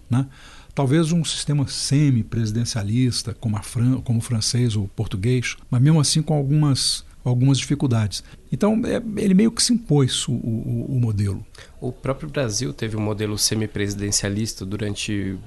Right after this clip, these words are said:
Speaker 2: pouquíssimo tempo, uma coisa que é pouco lembrada hoje em dia, né? E acho que, inclusive, os, os ouvintes devem conhecer pouco essa história, se você puder
Speaker 1: É,
Speaker 2: contar.
Speaker 1: eu analiso ele exatamente por causa disso, por causa dessa discussão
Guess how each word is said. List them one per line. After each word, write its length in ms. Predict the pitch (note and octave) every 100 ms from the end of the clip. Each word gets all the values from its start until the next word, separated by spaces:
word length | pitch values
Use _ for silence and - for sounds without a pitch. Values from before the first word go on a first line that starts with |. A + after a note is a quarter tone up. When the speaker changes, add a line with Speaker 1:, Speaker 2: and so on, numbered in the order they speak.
| - -
Speaker 2:
pouquíssimo 560 | G#2 - A2+ - A2+
tempo, 540 | G#2 G2+ G#2+ G#2+ - F#2
uma 180 | G2 G2
coisa 180 | G#2+
que 120 | - G#2
é 20 |
pouco 300 | - A#2+ B2
lembrada 500 | A#2 G#2 G2+ G2 G2+
hoje 200 | G2 G#2
em 60 |
dia, 300 | G#2 F#2+ F#2+
né? 140 | G2 G2+ - - - -
E 60 | A2
acho 160 | G#2+
que, 240 | - A#2 A2+
inclusive, 340 | G#2 A#2 A2
os, 200 | A#2+ A2
os 200 | G#2+ G2+
ouvintes 680 | A2 G2+ F#2+ A#2 B2 G#2+ G2
devem 400 | G2+ G2 G2+ G2
conhecer 400 | - G2+ G2+ A2
pouco 260 | - G2 G2+
essa 140 | G2
história, 340 | - F#2+ F#2+
se 100 | F2
você 280 | A2 G#2 -
puder 240 | - G2+ G2 -
Speaker 1:
É, 260 | C#3+ D3 C#3
Speaker 2:
contar. 100 | C#3+
Speaker 1:
eu 120 | D3+
analiso 520 | E3 D#3+ C#3+ D3+ B2
ele 120 | C#3
exatamente 420 | D3 D#3 D#3+ D#3+ -
por 60 |
causa 200 | D#3 D#3+
disso, 220 | C3 B2
por 80 | -
causa 180 | B2+ A#2+
dessa 200 | C3 C3+
discussão 480 | - B2+ - C3